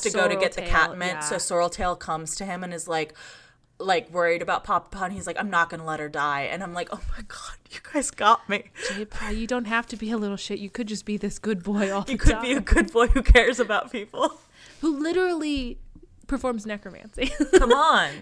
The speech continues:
Speaker 1: You brought her back from the dead.
Speaker 2: Just be a kind-hearted necromantic cat.
Speaker 1: Yes. Why do you have to, why do you have to be snooping in other people's dreams? Instead of being a gossip monger, just be, just be a, a, uh, necromancer,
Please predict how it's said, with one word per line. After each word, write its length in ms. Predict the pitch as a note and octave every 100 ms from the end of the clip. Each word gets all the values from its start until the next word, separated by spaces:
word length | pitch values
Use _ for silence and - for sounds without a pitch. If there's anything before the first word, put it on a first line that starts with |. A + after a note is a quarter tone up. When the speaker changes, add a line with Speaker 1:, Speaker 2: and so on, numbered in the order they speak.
| -
Speaker 1:
You 200 | D#4 F4
brought 360 | D4+ D#4 E4+ D4+
her 80 |
back 360 | D#4+ D4 C#4 C4
from 200 | C#4 C4+
the 60 | A#3
dead. 580 | G#3+ B3+ D#4+ A#3 F#3
Speaker 2:
Just 420 | - C#4+ - - -
be 80 |
a 80 | C#4
kind-hearted 1080 | C#4+ - - C#4 B3 C#4 - B3+ B3+ A#3 -
necromantic 920 | A3+ G#3 C4+ A3 G#3 F#3 - A3+ -
cat. 400 | - D4 F#3+ - - A#3+ -
Speaker 1:
Yes. 580 | D4+ A4+ B4+ E4+ B3
Why 200 | A#3+ D4+
do 60 | F#4+
you 60 | G4+
have 100 | G#4
to, 80 | F4
why 180 | C4+ E4+
do 40 | G4+
you 80 | G#4+
have 100 | A4
to 80 |
be 100 | G#4
snooping 420 | G4+ - D#4 D#4+ E4
in 100 | D4+
other 220 | B3+ B3+
people's 280 | C4 B3 A3+
dreams? 240 | G#3+ F#3
Instead 260 | G#3 A3+ C#4
of 80 |
being 200 | E4 D#4+ D#4+
a 40 |
gossip 360 | A#3+ G3+ G3+ F3+
monger, 460 | E3 D#3+ D3 F3 - _ _ _ -
just 240 | G#3+ G#3
be, 420 | G#3 F#3+ F3+ G3+ - _ _ _ G3+
just 260 | G3+ G3+
be 420 | - F#3 F3+ - -
a, 400 | F3 F3 E3+ - -
a, 340 | E3+ E3 E3+ - F3+
uh, 300 | F3 E3+ F#3+ - _ _ -
necromancer, 560 | G3+ - C3+ F#2+ -